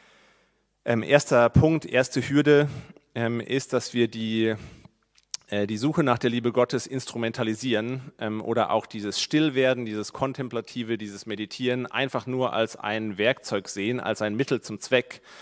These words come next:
ähm, um unsere Beziehungen zu verbessern, wie ich das gerade beschrieben habe, äh, oder um so innere Ruhe zu finden, um Glück zu finden, um gesünder zu leben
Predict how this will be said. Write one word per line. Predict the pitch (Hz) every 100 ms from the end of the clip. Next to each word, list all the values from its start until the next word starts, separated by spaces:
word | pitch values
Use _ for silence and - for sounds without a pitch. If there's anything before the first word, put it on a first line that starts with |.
| - _ -
ähm, | 104 107 110 107 _
um | 120 131 139 135 131 131 123 - _
unsere | 107 107 110
Beziehungen | 110 107 - 160 147 131
zu | -
verbessern, | 131 127 - 131 127 101
wie |
ich | 95
das | 104 -
gerade | 98 110
beschrieben | 113 - 135 123
habe, | 117 113 - - - - -
äh, | 104
oder | - 117 120 113
um | 107 110
so | 107
innere | 101 123 104 107
Ruhe | 117 156 147
zu | -
finden, | 127 127 123 - 117
um | 101
Glück | 127 160 -
zu | 131
finden, | - 131 107 101
um | 104
gesünder | 101 101 131 123 -
zu | 113
leben | 107 107 117